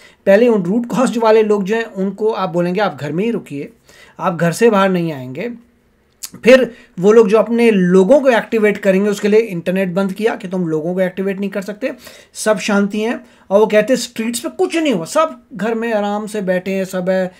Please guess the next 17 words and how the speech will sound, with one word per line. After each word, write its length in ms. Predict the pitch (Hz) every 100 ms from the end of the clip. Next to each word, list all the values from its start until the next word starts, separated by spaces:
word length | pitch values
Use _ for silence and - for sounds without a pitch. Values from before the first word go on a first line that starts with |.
| - - _
और 160 | 185 196
उसके 180 | -
बाद 160 | 254 143
धीरे, 320 | 175 226 226
धीरे, 320 | 165 185 202
धीरे 320 | 170 175 190 190
आपने 260 | 160 180
खोला, 180 | 175 208
तो 120 | 202
very 400 | 143 185 247 294
well 420 | 151 147 196 233 240 - _ _ 202
planned 320 | 208 214 190
था। 340 | 170 123 135 _ _ _ -
<clears throat> 320 | 233 202 190
और 160 | 175
उसके 260 | 175 - 196
बाद 340 | 180 214 240